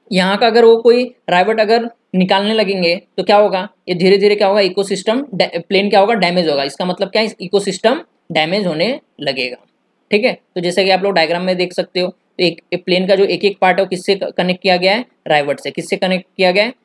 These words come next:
राइवेट से। अब एक एक राइवेट इसमें से अगर निकाल लिया जाएगा तो plane क्या होगा, धीरे धीरे क्या होगा, Plane का एक एक part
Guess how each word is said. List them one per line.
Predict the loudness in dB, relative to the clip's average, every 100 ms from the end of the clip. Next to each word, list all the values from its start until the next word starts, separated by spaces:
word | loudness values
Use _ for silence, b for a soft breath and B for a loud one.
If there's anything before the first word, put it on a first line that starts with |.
| _
राइवेट | -2 -2 -6
से। | -14 -8 0
अब | 0 2
एक | 0 2
एक | 2
राइवेट | 2 2 0
इसमें | -4 -4 -4
से |
अगर | -2 0
निकाल | 0 2 2
लिया | 4 4
जाएगा | 2 0
तो | -4
plane | -2 -2 2
क्या | 2
होगा, | 2
धीरे | 0 0 2
धीरे | 2
क्या | 2 2
होगा, | 0
Plane | 0 -2 0
का |
एक | 0 -2
एक | -2
part | 0 0